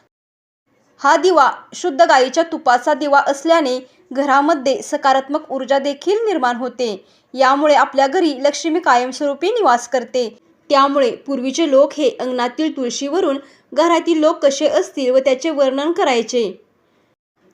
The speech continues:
जर त्यांची तुळस फुललेली, टवटवीत असेल तर त्यांच्या घरामध्ये आनंदाचे उदान आलेले असतं आणि जर एखाद्या घराची तुळस सुकलेली असेल तर त्या घरामध्ये सतत वाद,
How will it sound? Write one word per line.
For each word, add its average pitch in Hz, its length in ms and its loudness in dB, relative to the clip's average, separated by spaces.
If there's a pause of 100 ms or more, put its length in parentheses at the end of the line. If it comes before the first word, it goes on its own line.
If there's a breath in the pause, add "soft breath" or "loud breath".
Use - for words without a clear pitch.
जर 277 320 2 (120)
त्यांची 262 320 -2 (120)
तुळस 320 300 0
फुललेली, 262 600 -4 (120)
टवटवीत 277 500 -2
असेल 262 420 -2
तर 233 120 0 (320 soft breath)
त्यांच्या 262 320 -2
घरामध्ये 269 600 -2 (100)
आनंदाचे 254 520 -2
उदान 277 380 0
आलेले 240 340 -2
असतं 233 420 -6 (340 soft breath)
आणि 277 220 -2
जर 320 140 2
एखाद्या 262 440 -2
घराची 269 380 -2 (120)
तुळस 311 280 2
सुकलेली 254 460 -4
असेल 269 500 -2
तर 254 120 2 (320 loud breath)
त्या 311 120 4
घरामध्ये 269 760 0
सतत 285 420 -4
वाद, 240 280 4